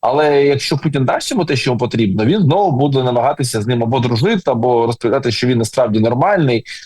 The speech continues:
Тобто те, що весь час там, в принципі, розповідає. Е, але при цьому, знову таки, чи є Путіна така можливість знову потоваришувати з американським президентом, так як це було в березні? Я думаю, що ні. Трамп дуже мстивий,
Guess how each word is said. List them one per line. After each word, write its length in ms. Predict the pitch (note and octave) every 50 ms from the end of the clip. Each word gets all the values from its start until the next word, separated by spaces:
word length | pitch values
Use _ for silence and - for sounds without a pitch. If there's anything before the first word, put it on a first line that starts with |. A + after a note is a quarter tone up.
| - _
Тобто 200 | - C#3 - B2+
те, 160 | B2 G3 G3+
що 380 | F3+ - C#3+ B2+ A#2+ A#2 A2+ G2 F#2 - _ -
весь 200 | C#3+ D3+ C3+ -
час 380 | - E3+ E3+ F3 - - -
там, 260 | - - C3+ C#3+ C#3+
в 20 | A2
принципі, 360 | - B2 C3+ C3 - - -
розповідає. 580 | A#2 A2 - A2+ G#2 G#2+ F2 - - C2 - - _ _ _ _ _ _ _ _ _ _ _ _ _ - -
Е, 220 | G#2 G#2 G#2+ G#2 -
але 200 | A#2 C#3 D#3+ D3+
при 140 | C#3 D3 D3
цьому, 320 | - - B3+ D#4+ C4 F#3
знову 260 | D3 D3 D#3+ D#3 D3
таки, 320 | C#3+ - C#3 - - C3+ A#2
чи 140 | - - C#3
є 140 | D#3+ D#3+
Путіна 840 | C3+ - D#3+ D#3 - D3 C3+ C3 B2+ B2 A#2+ A#2+ A#2+ A#2 A#2 A#2 G#2+
така 240 | - A#2+ - - C3+
можливість 580 | C#3 C3+ C3 E3+ A#3 C#4+ D4+ G#3 - - -
знову 580 | - A#2+ B2 C#3+ C#3+ C3+ C3 C3 B2 B2 A#2+ A2 - _
потоваришувати 720 | - A#2 - B2+ B2 A#2+ A2+ - B2+ B2 B2 A#2 - A2
з 40 | A2
американським 520 | A2+ A#2 A#2 A2+ - A#2 A#2 A2+ - A2+
президентом, 680 | - A2 G#2 G#2+ G#2+ G#2+ A#2 A2+ A2 G2 - G#2+ G#2 G2 -
так 240 | - A#2 G#2+ - -
як 80 | B2 -
це 140 | - -
було 440 | G#2 G2+ G#2+ A2 A2 G#2+ G#2 G#2 G#2
в 100 | G2+ G2
березні? 460 | F#2+ G2+ A2+ A2 G#2 G#2+ G2+ - B2+
Я 60 | D3 D#3
думаю, 260 | E3+ D#3+ C#3+ B2+ A2+
що 180 | - - -
ні. 200 | G2+ F2+ E2 A#1+
Трамп 380 | - - - B2 B2+ B2 A2+ A2
дуже 260 | B2 C3+ A#2 G#2 A2
мстивий, 580 | A2 G#2 - - F3+ G3 F3+ C#3+ B2+ A2+ -